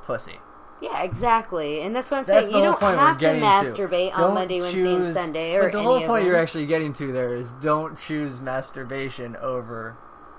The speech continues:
Speaker 1: actually getting laid.
Speaker 2: It's kind of a given.
Speaker 1: Yeah. Well,
Speaker 2: Ki-,
Speaker 1: it
Speaker 2: kinda
Speaker 1: sh-,
Speaker 2: obvious.
Speaker 1: it should be a given.
Speaker 2: <laughs>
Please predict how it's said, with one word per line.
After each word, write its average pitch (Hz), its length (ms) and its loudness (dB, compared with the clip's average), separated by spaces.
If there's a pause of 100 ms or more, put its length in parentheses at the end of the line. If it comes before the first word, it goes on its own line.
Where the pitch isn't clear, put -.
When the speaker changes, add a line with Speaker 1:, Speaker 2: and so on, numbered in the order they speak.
(200)
Speaker 1:
actually 135 360 -4
getting 117 320 -8
laid. 107 180 -8 (460)
Speaker 2:
It's - 100 -20
kind 214 160 -6
of 180 100 -10
a 170 60 -8
given. 131 400 -10 (240)
Speaker 1:
Yeah. 151 160 -4 (720)
Well, 170 180 2
Speaker 2:
Ki-, 170 300 -4
Speaker 1:
it - 20 0
Speaker 2:
kinda 294 260 2
Speaker 1:
sh-, - 60 0
Speaker 2:
obvious. 196 500 4
Speaker 1:
it - 40 -10
should 208 420 0
be 143 200 -2
a 117 60 -8
given. 113 320 -8 (440)
Speaker 2:
<laughs> 247 80 -4